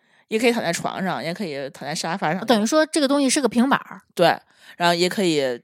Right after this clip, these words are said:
Speaker 1: 玩游戏，也可以。
Speaker 2: 贵吗？
Speaker 1: 还行吧，一千来块钱吧。但是好像可能，可能比支架会稍微贵一点点。
Speaker 2: 嗯。
Speaker 1: 这个我之前我还被种草了。
Speaker 2: 支架你买那么多，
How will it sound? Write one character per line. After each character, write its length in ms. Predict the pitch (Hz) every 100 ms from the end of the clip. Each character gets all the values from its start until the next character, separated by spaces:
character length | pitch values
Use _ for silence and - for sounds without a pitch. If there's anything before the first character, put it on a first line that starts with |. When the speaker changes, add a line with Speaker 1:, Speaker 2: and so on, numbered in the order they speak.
| _ _ -
Speaker 1:
玩 160 | 170 156
游 100 | 170
戏， 220 | - 180
也 260 | 127 131
可 160 | 143 175
以。 60 | 143
Speaker 2:
贵 140 | 254
吗？ 240 | 196 165 - _ _ _ _ _ _ _ _
Speaker 1:
还 320 | - 262 269
行 300 | 262 - 190
吧， 120 | 240
一 100 | 196
千 160 | 214 214
来 100 | 208
块 160 | 214 202
钱 160 | _ - 185
吧。 160 | 220 208 _ _ _ _ _ _
但 120 | - 262
是 80 |
好 80 | 269
像 100 | 175
可 140 | 247 220
能， 120 | 175
可 100 | 208
能 140 | 208
比 480 | 247 147 117 - _ -
支 140 | 294
架 300 | - 240 196
会 160 | 208 175
稍 200 | 180 175
微 140 | 180 - - 294
贵 140 | 220
一 100 | 139
点 200 | 127 107
点。 160 | 117 64
Speaker 2:
嗯。 100 | 50 - _ -
Speaker 1:
这 120 | -
个 80 | 403
我 60 | 202
之 100 | 339
前 140 | 403
我 80 | 392
还 100 | 247
被 120 | 294
种 140 | 381 339
草 220 | 262 - -
了。 240 | 190 - _ - -
Speaker 2:
支 220 | - 370 381
架 200 | 370 285
你 160 | 269
买 240 | 302 214 180
那 80 |
么 140 | 254 208
多， 340 | 247 262 254